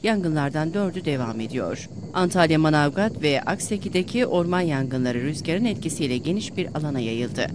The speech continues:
Alevler üç can aldı. Yangının esir aldığı köylerdeki evler kullanılamaz hale geldi. Mersin'de yedi yangından dördüne ekiplerin müdahalesi sürüyor. Muğla'da çıkan dört yangından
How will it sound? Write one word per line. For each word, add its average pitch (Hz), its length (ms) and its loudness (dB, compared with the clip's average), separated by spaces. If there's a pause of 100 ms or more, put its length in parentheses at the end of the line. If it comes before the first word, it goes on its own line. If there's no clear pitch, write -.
(140)
Alevler 165 520 4 (140)
üç 185 200 0
can 139 200 -2
aldı. 120 400 -2 (340)
Yangının 196 440 6
esir 262 280 2
aldığı 220 340 4
köylerdeki 190 580 2
evler 214 380 0
kullanılamaz 180 600 0
hale 123 240 -2
geldi. 117 440 -4 (460)
Mersin'de 160 500 4
yedi 185 280 2
yangından 190 720 0
dördüne 170 380 0
ekiplerin 165 520 -2
müdahalesi 143 600 -2
sürüyor. 113 540 -6 (320)
Muğla'da 147 380 2
çıkan 135 420 -4
dört 165 260 -2
yangından 147 640 -2